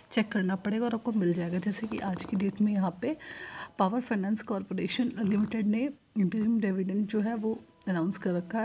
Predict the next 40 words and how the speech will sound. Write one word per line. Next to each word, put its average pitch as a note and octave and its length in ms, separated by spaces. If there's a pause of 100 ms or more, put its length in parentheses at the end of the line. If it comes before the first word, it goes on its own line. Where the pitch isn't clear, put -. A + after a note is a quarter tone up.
(340)
है, B3+ 120
मतलब G#3 340
आज F3 200
की G#3 120
date, F3+ 200 (220)
आज F3+ 180
X F3+ 300
date F3 200 (120)
थी A#3 40
इसकी D4 300
चौबीस G3 420
नवंबर F#3+ 320
को A#3+ 140
और E4 160
record G#3+ 340
date A#3 180
इसकी B3+ 180
पच्चीस A3 360 (160)
नवंबर F3+ 360
की, A3 200
जिस, F#3+ 240 (200)
जो A3 140
ढाई F#3+ 220
रुपये F#3+ 320
पर G3 80
share E3+ 320 (120)
की F3+ 80
है। F3 100 (600)
तो D#4 60
यहाँ C#4 340
से D4 220
आपको C#4+ 600 (760)
सारी B3 260
चीज़ें A#3 280
पता A3+ 220
चल A3 220
जाएंगी F#3+ 340
कि C#4 180
कहाँ A3+ 500
पे A3 220